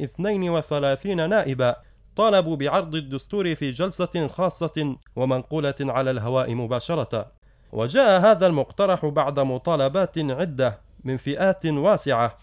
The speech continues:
بالعودة للفيدرالية والعمل بها، بحجة أن أموال برقة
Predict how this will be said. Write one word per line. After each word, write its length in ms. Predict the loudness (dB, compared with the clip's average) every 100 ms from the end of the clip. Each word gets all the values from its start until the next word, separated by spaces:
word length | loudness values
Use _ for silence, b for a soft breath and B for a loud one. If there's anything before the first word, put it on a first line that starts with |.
| b b
بالعودة 520 | -4 0 2 2 0 0
للفيدرالية 840 | -2 -4 -6 -4 0 0 0 -2 -2
والعمل 640 | 0 0 2 2 2 2 0
بها، 440 | -2 0 -2 -4 -14
بحجة 680 | -10 -6 -4 -4 -4 -2 0
أن 140 | 2
أموال 460 | 2 2 2 4 4
برقة 500 | 2 2 0 -2